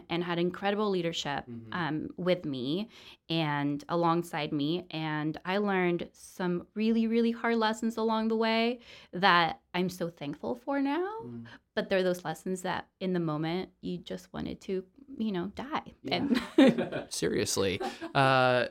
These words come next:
Speaker 2: no, I, I resonate with everything you're saying. You know, it's been a journey on this side of the table as well. It's been really unexpected in terms of, I always,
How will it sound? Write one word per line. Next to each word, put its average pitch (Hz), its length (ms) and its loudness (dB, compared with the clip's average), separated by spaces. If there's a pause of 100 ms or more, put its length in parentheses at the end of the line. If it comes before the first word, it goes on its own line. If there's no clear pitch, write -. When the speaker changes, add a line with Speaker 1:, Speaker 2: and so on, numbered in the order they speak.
Speaker 2:
no, 123 300 0
I, 117 380 2
I 117 340 0
resonate 117 400 0
with 107 140 -2
everything 113 420 -2
you're 107 160 -2
saying. 104 380 -4
You 104 80 -4
know, 104 200 -2
it's - 300 -4
been 123 420 -4
a 117 60 -2
journey 120 360 2
on 110 120 0
this 113 160 0
side 120 240 0
of 120 100 -2
the 120 80 -4
table 120 360 -2
as 110 120 -2
well. 107 380 2
It's 113 180 2
been 110 400 0
really 123 460 2 (460)
unexpected 143 960 0 (160)
in 131 160 2
terms 120 400 2
of, 113 440 0
I 143 120 4
always, 165 400 2